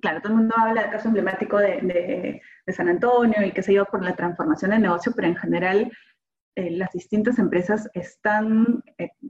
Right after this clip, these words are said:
todo el tema de, del, del e-commerce y cómo adaptas las, las plataformas a un, a una demanda que no es la misma demanda de e-commerce que tenían las empresas antes de la cuarentena,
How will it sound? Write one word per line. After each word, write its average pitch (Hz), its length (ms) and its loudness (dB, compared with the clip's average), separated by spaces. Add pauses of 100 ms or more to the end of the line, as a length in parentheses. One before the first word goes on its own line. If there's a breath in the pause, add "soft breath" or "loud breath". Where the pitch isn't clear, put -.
(100)
todo 214 120 0
el 220 60 -6
tema 226 220 2
de, 196 160 -2
del, 170 640 -4
del - 680 -6 (360)
e-commerce 214 680 0
y 165 60 -2
cómo 208 340 0 (120)
adaptas 190 420 -2
las, 202 140 -10
las - 240 -12
plataformas 190 920 -2
a - 80 -4
un, 202 560 -2
a - 80 -2
una 220 220 2
demanda 202 360 0
que - 260 -4 (340 soft breath)
no 247 200 4
es 294 120 4
la 240 80 2
misma 220 260 0
demanda 190 300 0
de 180 80 0
e-commerce 180 400 -2
que 190 80 -2
tenían 170 320 0
las 170 100 -6
empresas 165 540 -2
antes 165 200 0
de - 80 -4
la - 100 -4
cuarentena, - 520 -2